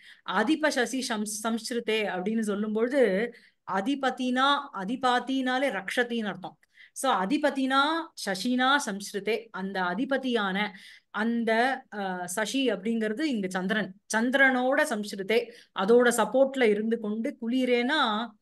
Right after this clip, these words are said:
இந்த லக்னத்துக்கு பேரு, குளிரே, அ, கர்க்கட லக்னம்னு பேரு. So அந்த கர்க்கடகே ல-,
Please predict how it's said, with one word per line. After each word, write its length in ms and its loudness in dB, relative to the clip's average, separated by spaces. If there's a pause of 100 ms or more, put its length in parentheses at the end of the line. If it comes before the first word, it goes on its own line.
(180)
இந்த 160 -2 (100)
லக்னத்துக்கு 420 -2
பேரு, 280 -6 (500)
குளிரே, 720 4
அ, 260 0
கர்க்கட 360 2
லக்னம்னு 420 0
பேரு. 260 -4 (220)
So 180 -2
அந்த 420 0
கர்க்கடகே 880 2
ல-, 220 -2